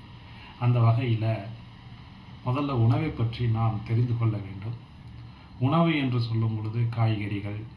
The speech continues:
கீரைகள், பழங்கள், தானியங்கள், இப்படி சிறுதானியங்கள், இப்படி பலதரப்பட்ட உணவு வகைகள் இருக்கு. ஏன்னா, நமக்கு தெரிந்த உணவுல தெரியாத மருத்துவ குணங்கள் நிறைய இருக்கு. அந்த வகையில,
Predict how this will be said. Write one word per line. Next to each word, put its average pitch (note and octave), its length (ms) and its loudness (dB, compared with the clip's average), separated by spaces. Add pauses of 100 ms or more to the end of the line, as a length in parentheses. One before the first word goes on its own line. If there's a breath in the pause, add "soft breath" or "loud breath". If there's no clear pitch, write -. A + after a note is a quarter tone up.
கீரைகள், G2+ 560 0 (320)
பழங்கள், G#2 480 -4 (160)
தானியங்கள், G2+ 580 -6 (640 loud breath)
இப்படி B2+ 500 -2 (360)
சிறுதானியங்கள், A2 760 0 (120)
இப்படி C3 460 0
பலதரப்பட்ட C3 680 -2
உணவு A2+ 260 2
வகைகள் G2+ 420 -2 (180)
இருக்கு. - 340 -8 (840 loud breath)
ஏன்னா, D#3+ 80 -2
நமக்கு C#3+ 440 0
தெரிந்த D3 540 -2 (320)
உணவுல A2+ 560 4 (640)
தெரியாத C#3 440 -2
மருத்துவ A#2 440 2
குணங்கள் A2 380 -2
நிறைய G#2 360 -2
இருக்கு. G#2 360 -10 (280)
அந்த A2 140 0
வகையில, A2+ 440 4